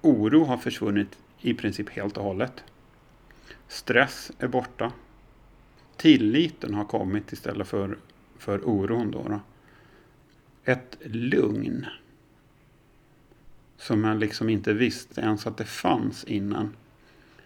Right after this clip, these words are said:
Självklart blir jag lite, kan bli lite uppjagad eller uppspelt ibland också, men, eh, det finns ändå någonstans ett lugn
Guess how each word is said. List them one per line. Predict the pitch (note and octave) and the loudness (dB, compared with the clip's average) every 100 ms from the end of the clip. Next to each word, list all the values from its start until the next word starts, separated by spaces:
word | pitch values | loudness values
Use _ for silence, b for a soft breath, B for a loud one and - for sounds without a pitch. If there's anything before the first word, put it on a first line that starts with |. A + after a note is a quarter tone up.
| b b b b b | b b b b b
Självklart | - D3 A2+ G2+ D3+ D3 | -2 2 2 4 2 2
blir | - A2+ | 4 4
jag | B2 C#3+ | 4 2
lite, | A2+ A2+ G#2 G#2 - - - - - - | 0 -2 -2 -4 -8 -14 -18 -20 -20 -8
kan | - C3 B2 | 4 6 6
bli | G#2+ G#2+ | 4 2
lite | G#2 - | 0 0
uppjagad | B2+ G#2 A#2 G#2+ G#2+ G2+ | -2 -2 4 4 6 4
eller | G#2+ A2 | 4 2
uppspelt | A2 - - A2 G#2+ G#2+ | 0 -4 -2 0 0 -2
ibland | G#2 G#2 G2+ | 0 2 0
också, | G2+ - D#3 | -2 -4 -6
men, | B2+ A2+ A2+ A2+ | -4 -2 -2 0
eh, | A2+ A2+ - _ _ - | -2 -4 -18 _ _ -8
det | A2+ | -6
finns | - F3+ C#3 - | 0 4 4 4
ändå | A#2+ A2 A#2+ | 0 2 0
någonstans | A2+ A2+ A2 A2+ G2 - | 2 0 0 -4 -4 -6
ett | - | -6
lugn | G#2+ A#2+ A2 G2+ | 0 0 2 -2